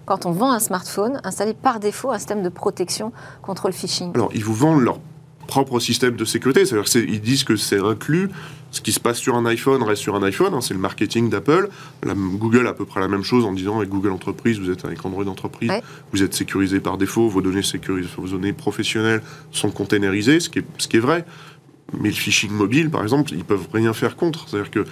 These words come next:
Speaker 2: c'est pas à eux de faire le nécessaire pour, euh, s'assurer que les S M S ou les, les liens que vous allez ouvrir, euh, ne vont pas, euh, amener à des, à des actes malveillants. Donc
Speaker 1: Alors comment, que-, quelle est la technique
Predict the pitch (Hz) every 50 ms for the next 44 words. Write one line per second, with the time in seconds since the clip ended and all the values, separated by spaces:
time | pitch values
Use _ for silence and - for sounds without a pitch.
0 | - - - - - - 101 - 110 101 98 107 127 147 147 123 110 - - 113
1 | 101 98 95 92 - - 92 - - 135 143 151 147 - 120 123 120 107 92 82
2 | - 90 80 - 110 113 - - 90 85 - 92 98 101 110 123 120 - - 98
3 | 87 85 - - - - - - - 92 92 95 107 113 117 101 98 95 87 92
4 | 90 87 90 98 120 143 151 156 156 - - - - - - _ _ - - -
5 | - - - - - - 50 92 110 98 101 98 87 92 90 90 117 123 131 127
6 | 113 104 98 92 85 92 101 120 127 113 104 95 98 92 87 82 82 87 87 85
7 | 87 104 110 - - 101 98 95 95 101 120 131 123 120 104 - - 208 214 -
8 | - 302 285 359 330 247 226 - 262 233 220 - 269 269 311 285 247 214 - -
9 | - - 247 233 - - - - 226 233 277 339 349 - -